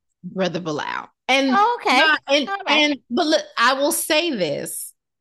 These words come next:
Speaker 1: it is none of our business whatever Will does or doesn't do or
Speaker 2: Oh, you don't
Speaker 1: whatever.
Speaker 2: have to say
Speaker 1: Okay.
Speaker 2: that. Eh, or the whole show is none of our business. Everybody know that.
Speaker 1: Okay, but he also goes on to say that s-,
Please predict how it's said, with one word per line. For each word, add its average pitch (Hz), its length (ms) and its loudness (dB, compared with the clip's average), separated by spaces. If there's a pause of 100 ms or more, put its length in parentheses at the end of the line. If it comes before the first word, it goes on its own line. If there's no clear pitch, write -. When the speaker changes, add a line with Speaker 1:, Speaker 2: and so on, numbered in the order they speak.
(160)
Speaker 1:
it 220 140 2
is 190 160 -2
none 185 400 0
of 392 120 0
our 339 120 2
business 196 760 -2
whatever 170 500 -2
Will 160 360 -4
does 226 540 0
or 156 180 -4
doesn't 170 560 -6
do 170 340 -4
or 151 60 4
Speaker 2:
Oh, 311 120 6
you - 220 0
don't 269 140 2
Speaker 1:
whatever. 254 200 2
Speaker 2:
have 160 140 -4
to 147 100 -14
say 175 240 -2
Speaker 1:
Okay. - 0 -
Speaker 2:
that. 180 260 0
Eh, 320 220 2
or 285 180 0
the 240 160 -2
whole 302 240 2
show 302 260 -6 (200)
is 180 140 -10
none 175 160 -10
of 143 100 -12
our 143 240 -4
business. 120 320 -8
Everybody 220 360 -2
know 139 160 -6
that. 123 220 -4 (160)
Speaker 1:
Okay, 226 320 -4 (140)
but 320 440 -4
he 214 200 -4
also 233 680 0
goes 208 280 0
on 196 260 -2
to 190 120 -6
say 160 640 -2 (320)
that 165 680 -2 (340)
s-, - 480 -8